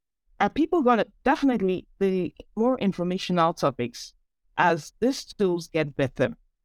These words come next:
and as this, until they stay free, like, until they, they, um, start charging a fee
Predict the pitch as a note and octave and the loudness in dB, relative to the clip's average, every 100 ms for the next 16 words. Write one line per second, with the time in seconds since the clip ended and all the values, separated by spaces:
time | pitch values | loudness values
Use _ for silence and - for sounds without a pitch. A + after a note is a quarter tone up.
0 | _ _ _ _ _ _ _ _ _ _ | _ _ _ _ _ _ _ _ _ _
1 | _ D3 D#3 - B2+ C#3 - C#3+ - _ | _ -4 -4 -2 -2 -2 -4 -10 -12 _
2 | - D#3+ E3+ D#3 D#3+ F3 F#3+ - E3+ - | -6 -4 -2 -4 -4 -2 -2 0 -2 -2
3 | C#3 C#3 C3+ D3 C#3+ D3 - _ C#3+ - | -4 -4 -2 -2 0 0 -2 _ -14 -4
4 | D3 C#3+ B2+ - C#3 C#3 C3+ C#3 - _ | -2 0 -2 -2 0 0 -2 -8 -14 _
5 | _ _ _ _ _ D#3+ D#3+ E3 D3+ D3+ | _ _ _ _ _ -2 0 0 2 0
6 | C3+ D3+ | 0 -2